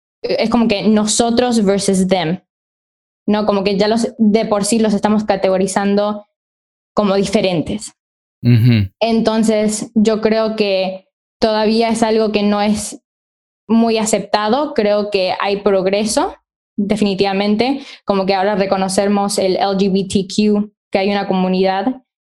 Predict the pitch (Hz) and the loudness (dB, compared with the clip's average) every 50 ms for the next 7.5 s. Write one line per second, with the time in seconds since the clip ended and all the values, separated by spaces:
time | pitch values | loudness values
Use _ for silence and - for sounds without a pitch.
0 | _ _ - - - 202 196 202 208 196 202 - 220 220 220 220 214 214 214 214 | _ _ -6 -4 -2 0 0 0 -2 -2 -2 -2 0 2 2 2 2 2 0 0
1 | 214 208 208 208 208 214 233 240 254 269 277 277 - 226 202 208 220 240 233 233 | 2 2 2 2 2 2 2 2 0 0 0 -2 -2 -2 0 0 0 0 0 0
2 | 233 202 214 220 208 220 233 254 240 - 208 202 202 208 208 208 214 214 214 214 | 0 0 0 0 0 0 0 0 0 0 0 0 0 0 -2 0 0 0 2 2
3 | 214 214 - - 214 214 208 220 208 214 208 190 190 190 190 202 208 202 202 202 | 0 0 0 0 0 2 2 0 0 0 0 0 0 0 2 2 0 0 0 -2
4 | 202 202 - _ _ _ _ _ _ - - 226 233 240 240 247 262 262 254 254 | -4 -8 -10 _ _ _ _ _ _ -2 0 2 4 4 4 2 2 2 2 2
5 | 240 226 233 233 233 233 240 240 240 247 240 240 240 247 240 240 - _ _ _ | 2 2 2 2 2 2 2 2 2 2 2 2 0 -2 -4 -6 -8 _ _ _
6 | - - 208 208 196 196 190 190 180 175 160 131 - - - - 220 202 196 - | -6 -4 -2 0 0 0 0 0 -2 -2 -2 -4 -6 -6 -4 -2 -2 -2 0 0
7 | 208 208 202 226 233 240 233 240 302 370 | 0 0 2 0 0 0 0 0 -2 -2